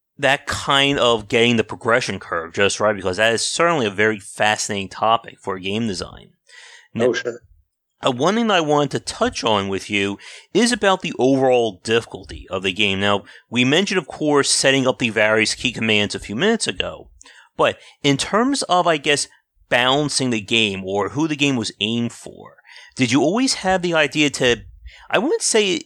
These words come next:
Speaker 1: it's, like, super hardcore, at least in the cooking side,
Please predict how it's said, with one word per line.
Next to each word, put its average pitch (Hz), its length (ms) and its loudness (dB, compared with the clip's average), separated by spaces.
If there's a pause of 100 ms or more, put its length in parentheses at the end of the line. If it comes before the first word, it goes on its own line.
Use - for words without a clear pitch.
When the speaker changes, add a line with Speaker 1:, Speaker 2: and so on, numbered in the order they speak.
Speaker 1:
it's, - 280 0
like, 120 160 0
super 131 480 0
hardcore, 113 1000 0
at 120 120 2
least 131 180 2
in 123 60 -2
the 98 80 -4
cooking - 420 -2
side, 85 480 -6